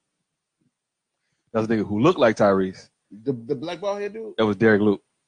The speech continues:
Speaker 2: Okay,
Speaker 1: Yeah,
Speaker 2: so
Speaker 1: that was Antoine Fisher.
Speaker 2: So, so, so you got, uh, almost Tyrese ass nigga.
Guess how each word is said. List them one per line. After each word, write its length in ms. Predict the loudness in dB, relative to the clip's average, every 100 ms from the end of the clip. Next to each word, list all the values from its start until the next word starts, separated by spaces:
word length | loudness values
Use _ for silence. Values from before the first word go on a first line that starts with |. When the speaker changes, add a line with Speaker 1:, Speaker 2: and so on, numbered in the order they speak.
| _ _ _ _ _ _ _ _ _ _ _ _ _ -4
Speaker 2:
Okay, 300 | -2 2 4
Speaker 1:
Yeah, 100 | 4
Speaker 2:
so 120 | 4
Speaker 1:
that 160 | 4 4
was 80 | 4
Antoine 280 | 4 4 4
Fisher. 300 | 2 0 -12 _ -18
Speaker 2:
So, 220 | -6 -6 -6 _ _ _ _
so, 240 | -6 -6
so 160 | -4 -6
you 200 | -6 -2
got, 320 | 2 2 4
uh, 200 | 2 2
almost 580 | 4 6 6 8 6 6
Tyrese 460 | 4 4 4 2 2
ass 240 | 2 2 0
nigga. 400 | -2 -4 -6